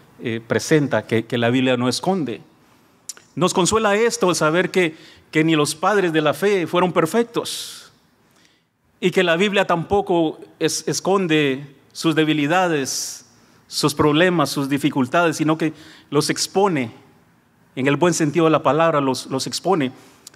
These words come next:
para que nosotros aprendamos de esto, para que nosotros no caigamos en los errores que cayeron ellos y podamos de alguna manera aprender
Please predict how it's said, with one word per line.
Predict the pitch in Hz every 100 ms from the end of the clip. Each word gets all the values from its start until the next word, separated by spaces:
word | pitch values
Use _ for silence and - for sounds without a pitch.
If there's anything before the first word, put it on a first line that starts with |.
| _
para | 151 160
que | 165
nosotros | 160 190 185 175
aprendamos | 170 156 165 190 165 135
de | 135 120
esto, | 139
para | 131 131
que | 139
nosotros | 147 165 160 147 - -
no | 139 165
caigamos | 165 139 165 185 156 -
en | 135
los | 131
errores | 127 147 160 -
que | 139
cayeron | 131 139 139
ellos | 175 131 - - _ _ _ _ _ -
y |
podamos | 143 156 165 185 160
de | 135
alguna | 135 139 170
manera | 160 143 160 165 151 -
aprender | 143 196 135 127 175 175 135